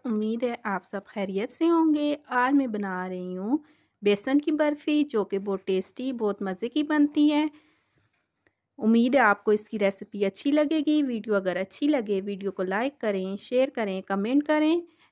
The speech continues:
चैनल को सब्सक्राइब करें। आपने इस रेसिपी को ट्राई करना है, इंशाल्लाह आपको ये पसंद आएगी। एक कप मैंने चीनी ली है,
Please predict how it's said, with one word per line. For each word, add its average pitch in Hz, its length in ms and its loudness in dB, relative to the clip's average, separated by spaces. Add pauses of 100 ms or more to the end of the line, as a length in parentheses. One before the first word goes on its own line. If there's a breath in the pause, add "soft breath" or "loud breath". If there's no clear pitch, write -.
चैनल 185 360 0
को 269 220 2 (200)
सब्सक्राइब 156 680 -8 (100)
करें। - 260 -12 (720)
आपने 226 380 4
इस 254 180 -4
रेसिपी 202 380 -4
को 254 240 2 (920)
ट्राई 220 260 4
करना 330 340 4
है, 330 100 4
इंशाल्लाह 190 540 2
आपको 175 320 -4
ये 240 240 -4 (180)
पसंद 160 440 -8
आएगी। 131 380 -14 (1700)
एक 285 240 4
कप 247 200 2
मैंने 220 320 2
चीनी 214 340 0
ली 311 320 4
है, 320 220 2